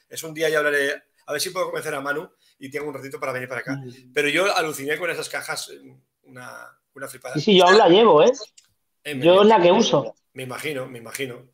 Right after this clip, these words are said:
Speaker 2: Llevo la Yamaha de reserva, pero yo u-, además el técnico de Jorge Cubéis, el técnico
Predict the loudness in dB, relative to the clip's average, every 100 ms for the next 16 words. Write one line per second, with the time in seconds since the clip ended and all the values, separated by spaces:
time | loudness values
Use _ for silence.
0 | _ _ _ _ _ _ _ _ 2 6
1 | 8 8 8 8 6 6 4 6 6 6
2 | 4 4 6 6 4 4 6 6 6 6
3 | 6 6 4 6 4 4 4 4 6 6
4 | 6 6 8 8 6 6 4 2 2 2
5 | 4 6 4 2 0 2 0 4 6 6
6 | 6 4